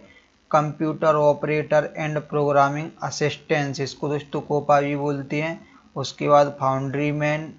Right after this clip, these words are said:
मैकेनिक ट्रैक्टर, प्लम्बर, स्विमिंग टेक्नोलॉजी,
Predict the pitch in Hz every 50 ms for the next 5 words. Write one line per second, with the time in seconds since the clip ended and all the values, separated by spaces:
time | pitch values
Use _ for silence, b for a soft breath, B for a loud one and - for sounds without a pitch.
0 | - 147 143 143 - 147 147 147 147 151 156 151 - - 160 143 139 143 - -
1 | - 151 151 147 156 151 - _ _ - 147 139 139 139 143 147 147 147 143 151
2 | 151 156 156 151 - - - 156 147 147 147 147 151 156 156 151 151 151 147 139
3 | 143 151 151 147 147 147 147 143 143 160 170 170